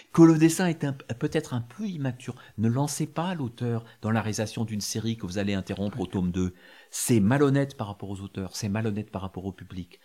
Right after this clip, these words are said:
Il faut qu'un éditeur se dise, « J'y vais avec une conviction entière, on réussira ou on réussira pas, mais on fera tout pour réussir ensemble. » C'est-à-dire, on fera tout pour soutenir le projet. Si c'est juste, «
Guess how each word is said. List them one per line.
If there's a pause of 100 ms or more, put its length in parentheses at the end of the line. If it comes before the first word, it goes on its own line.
(380)
Il
faut (160)
qu'un
éditeur
se
dise, « (160)
J'y
vais (100)
avec
une
conviction
entière, (160)
on
réussira
ou
on
réussira
pas, (120)
mais
on
fera
tout (840)
pour (100)
réussir
ensemble. »
C'est-à-dire,
on
fera
tout
pour
soutenir
le
projet. (260)
Si
c'est
juste, «